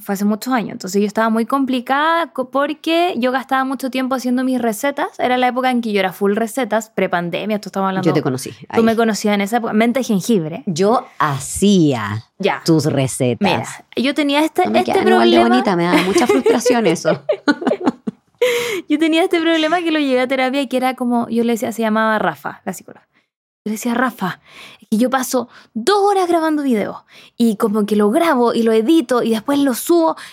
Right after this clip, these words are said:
Speaker 1: y tiene quinientos likes y no puede ser y no sé qué".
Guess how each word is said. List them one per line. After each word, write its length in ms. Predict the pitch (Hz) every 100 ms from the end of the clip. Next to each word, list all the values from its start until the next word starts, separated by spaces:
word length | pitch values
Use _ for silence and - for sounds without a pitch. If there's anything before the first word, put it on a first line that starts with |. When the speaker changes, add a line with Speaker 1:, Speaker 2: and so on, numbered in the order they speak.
| -
Speaker 1:
y 140 | 254
tiene 520 | 247 262 240 226 214 - _ _ _ _ _ _ _ _ -
quinientos 500 | 392 359 254 240 214
likes 340 | 208 - - -
y 80 |
no 120 | 247 294
puede 240 | 403 311
ser 240 | - 269 208
y 60 |
no 100 | 208
sé 160 | 208 208
qué". 160 | -